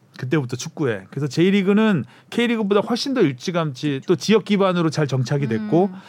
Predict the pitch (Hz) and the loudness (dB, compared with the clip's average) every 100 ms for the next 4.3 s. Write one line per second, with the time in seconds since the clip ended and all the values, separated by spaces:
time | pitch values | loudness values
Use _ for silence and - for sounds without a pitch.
0 | - - - 127 127 120 117 113 113 170 | -20 -20 -4 0 2 0 -4 -8 -4 0
1 | 170 220 214 208 208 - 143 135 147 135 | 0 0 -2 -2 2 2 0 0 0 0
2 | 120 120 139 135 127 123 147 127 139 139 | -2 -2 -2 -2 -2 -4 -2 -2 -2 -2
3 | 127 120 127 120 143 147 131 131 131 123 | -4 -2 0 2 2 2 -2 -4 -4 -4
4 | 117 117 | -4 -4